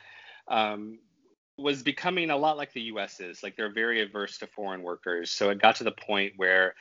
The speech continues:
you know, my employment pass wasn't able to be renewed. So I had to leave the country. Um, and I moved back to the States for the second time. So I, I,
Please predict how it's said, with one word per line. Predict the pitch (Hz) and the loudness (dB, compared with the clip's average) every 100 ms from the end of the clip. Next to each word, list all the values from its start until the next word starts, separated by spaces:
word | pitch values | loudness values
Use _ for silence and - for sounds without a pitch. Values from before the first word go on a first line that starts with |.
| - - _ | -20 -20 _
you | 120 | -4
know, | 127 | 0
my | 143 | 2
employment | 143 139 190 190 165 | 0 2 2 2 -2
pass | 160 151 - | -4 -4 -4
wasn't | 127 123 117 | -8 -8 -8
able | 113 | -10
to | 110 | -8
be | 107 | -6
renewed. | 104 98 90 80 80 | -4 -4 -6 -8 -14
So | - 123 | -4 0
I | |
had | 127 135 | 2 0
to | 131 | -2
leave | 110 | -4
the | 107 | -4
country. | - 87 - 90 85 - - - - - - | -8 -10 -4 -2 -4 -8 -20 -20 -20 -12 -2
Um, | 101 95 95 95 95 - | 2 2 0 -8 -8 -4
and | 104 | -2
I | 104 | 0
moved | 113 123 120 | 0 -2 4
back | 113 - | 4 4
to | 107 | -2
the | 104 | -10
States | - 107 - | -6 -6 -6
for | 110 | -8
the | |
second | 101 160 156 107 | -2 0 0 -4
time. | - 80 67 - _ - | -6 -8 -8 -14 _ -8
So | - | 2
I, | 107 110 104 | 4 4 2
I, | 107 104 104 | -2 -4 -8